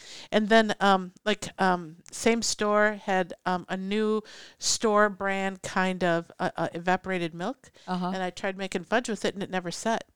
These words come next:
Speaker 2: Oh.
Speaker 1: And so it's the old, even though that might be better, it might be creamier or something, you know,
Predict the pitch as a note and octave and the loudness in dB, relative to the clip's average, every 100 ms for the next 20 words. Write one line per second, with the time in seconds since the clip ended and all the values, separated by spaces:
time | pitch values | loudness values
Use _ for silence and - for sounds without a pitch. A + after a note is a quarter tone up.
0 | _ - - - _ - D4 D4+ F3+ G3 | _ -20 -20 -20 _ -8 -6 -4 -4 -6
1 | D#3+ G3+ F#3+ G#3+ - - G3+ - C4 C4 | -6 -6 -6 -8 -8 -6 -4 0 4 4
2 | G#3 - A#3 B3+ A#3+ A3 A3+ A3+ B3 A3+ | 2 0 2 4 4 6 4 4 -4 -8
3 | F#3 A#3 A#3+ G#3 - F#3+ - F#3+ F#3+ - | -2 2 4 2 -2 -8 -2 0 0 -2
4 | F#3+ F#3 F3+ - - - - - - B3 | -4 -2 -4 -8 -20 -20 -20 -14 -2 4
5 | B3 B3 B3 A#3 A#3 A3+ A3+ G3 F#3 - | 4 2 -2 -2 -2 -2 -4 -6 -4 -2
6 | C4 - G3 F3+ F#3 F3+ F#3 | -2 -2 -6 -4 -6 -2 -4